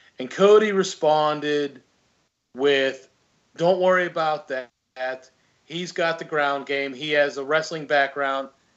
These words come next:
and he's perfectly fine if he's gotta go to his back." And, y-, you know, we really haven't seen that yet, but I gotta believe this guy, what he's saying, he's backing it up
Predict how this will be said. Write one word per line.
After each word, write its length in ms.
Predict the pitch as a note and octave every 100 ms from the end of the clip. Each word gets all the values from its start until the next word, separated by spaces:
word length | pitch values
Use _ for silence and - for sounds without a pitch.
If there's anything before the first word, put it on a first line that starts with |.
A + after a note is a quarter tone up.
| _ -
and 160 | C3+
he's 340 | A#2+ C#3+ C#3 C3
perfectly 380 | E3+ D#3+ D#3+ D#3+
fine 520 | E3 D3+ D3 D3 D3
if 140 | C3+ D3
he's 180 | C3
gotta 240 | A#2 C#3 C3
go 540 | B2+ C3+ B2+ B2+ A#2+ _ _ _ _
to 180 | - D3+
his 220 | D#3+ D3
back." 460 | C#3+ C3 B2+ A#2+ - _ _ _ _ _ _ _ _ _ _ _ _
And, 560 | D3 C#3 C3+ C3+ C3 - - _ _ _ _ _ _ _ _ _ _ _
y-, 80 | C#3+ - -
you 100 | D#3
know, 100 | D3+
we 260 | E3 D3+ -
really 340 | E3 F3 C4 G#3+
haven't 320 | G#3+ G#3 -
seen 420 | - B3+ C4+ B3+
that 260 | E3+ C3 C3+
yet, 220 | C#3 D3
but 120 | E3+ E3
I 100 | A3
gotta 180 | A#3+ A3
believe 680 | E3+ E3+ C#4 D4 F3+ E3+ _ _ _ _ _ _ -
this 180 | F#3+ A3
guy, 320 | - F3+ D#3+
what 300 | D3+ F#3+ F#3+
he's 180 | F#3 -
saying, 540 | D#3+ D3+ E3+ A3+ B3+ - _ _ _ _ _ _ _ _
he's 240 | - E3+ E3
backing 460 | F3+ F3+ F3 D#3+
it 100 | C#3
up 380 | E3+ D#3 C#3 -